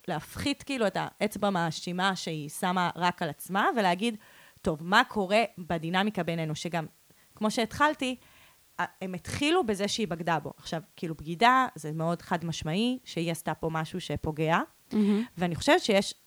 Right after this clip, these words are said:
Speaker 1: תמיד בזוגיות יש תמה שחוזרת על עצמה, וזה חוז-, זה משתכפל, וזה נראה כל פעם בצורה אחרת, אבל זה תמיד אותו דבר.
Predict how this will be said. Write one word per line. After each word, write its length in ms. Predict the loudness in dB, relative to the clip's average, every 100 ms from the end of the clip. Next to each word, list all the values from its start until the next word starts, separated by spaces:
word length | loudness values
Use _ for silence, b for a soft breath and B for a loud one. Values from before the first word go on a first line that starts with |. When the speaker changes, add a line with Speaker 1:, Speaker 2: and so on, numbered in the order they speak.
| _ _ _
Speaker 1:
תמיד 320 | -2 0 2 4
בזוגיות 540 | 4 2 4 2 4
יש 180 | 2 0
תמה 300 | 2 4 2
שחוזרת 520 | -2 -4 -2 -2 0
על 80 | -2
עצמה, 320 | -2 0 0
וזה 140 | 0 -4
חוז-, 280 | -4 -4 -6
זה 180 | -8 -6
משתכפל, 540 | -4 -6 0 4 4
וזה 160 | 4 -2
נראה 320 | -2 4 4
כל 220 | 4 2 4
פעם 220 | 6 4
בצורה 340 | 2 2 4 4
אחרת, 380 | 6 4 4
אבל 140 | 2 0
זה 120 | 0
תמיד 260 | -2 -2 0
אותו 200 | 2 2
דבר. 240 | 4